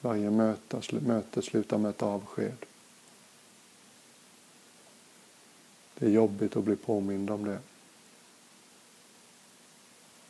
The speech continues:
Men det finns en människa som du hänger med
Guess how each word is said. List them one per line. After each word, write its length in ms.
Men 100
det 80
finns 320
en 180
människa 440
som 200
du 100
hänger 300
med 240